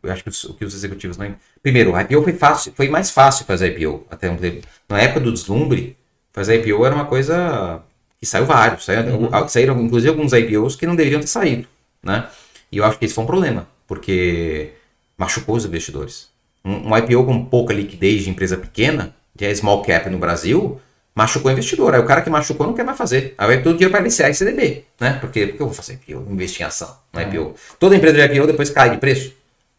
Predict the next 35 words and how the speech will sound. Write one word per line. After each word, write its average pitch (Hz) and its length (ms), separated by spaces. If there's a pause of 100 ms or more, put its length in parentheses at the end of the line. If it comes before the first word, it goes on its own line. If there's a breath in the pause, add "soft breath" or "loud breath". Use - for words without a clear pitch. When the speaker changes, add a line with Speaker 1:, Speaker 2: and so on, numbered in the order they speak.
Speaker 1:
né? 131 260
Todo 170 120
mundo 381 100
se - 80
queimou 233 240
nisso, - 340 (220)
né? 90 120 (880 soft breath)
É, 95 920
então, 117 840
é, 85 840
é, - 40 (160)
eu 90 160
acho 110 220
que, - 80
mas 123 160
eu 156 80
acho - 140
que - 60
o - 40 (160)
que - 140
os 139 100
empresários 117 460
não 120 80
entenderam 120 360
é 120 40
que 117 80
a - 20
I 113 80
P 104 100
O 107 80
é 127 60
meio, 104 340
não 98 140
é 113 60
fim. 85 360